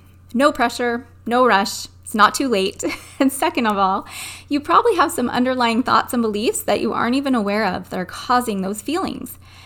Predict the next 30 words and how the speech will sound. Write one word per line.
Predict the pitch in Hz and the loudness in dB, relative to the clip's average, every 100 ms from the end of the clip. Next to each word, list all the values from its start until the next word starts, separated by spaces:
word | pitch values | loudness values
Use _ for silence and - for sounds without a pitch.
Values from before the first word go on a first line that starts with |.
| - | -8
And | 226 | -2
if | 240 | -2
you | |
can | 254 247 | 0 -2
identify | 214 202 202 220 247 240 | -2 -2 -2 -2 0 0
them | 247 269 370 349 - - | 2 2 0 -4 -18 -6
and | 214 | -2
get | 208 208 | -2 0
leverage | 196 226 254 202 | 2 2 2 -2
over | 185 185 | -2 -2
them, | 185 175 175 190 - - | -4 -4 -4 -6 -10 0
that | 208 220 | 2 2
will | 214 | -2
change | - 220 214 220 | -4 -2 0 0
your | 233 | -2
experience | 220 - 202 185 202 262 254 | -4 -6 -8 -4 -2 -4 -4
in | - 202 | -4 -4
making | 190 185 190 - | -4 -4 -8 -6
and | 185 | -8
achieving | 180 185 175 175 | -8 -8 -8 -10
your | 170 | -10
goals. | - - - - - - - - - - - - - - 247 | -12 -12 -16 -16 -18 -18 -20 -20 -20 -20 -20 -20 -20 -4 2
Um, | 240 240 | 4 6
one | 330 | 6
more | 415 440 | 4 0
thing | 277 254 | 2 2
I | |
wanted | 233 233 247 | 2 2 -2
to | |
share, | 262 208 175 190 | -2 -2 0 -2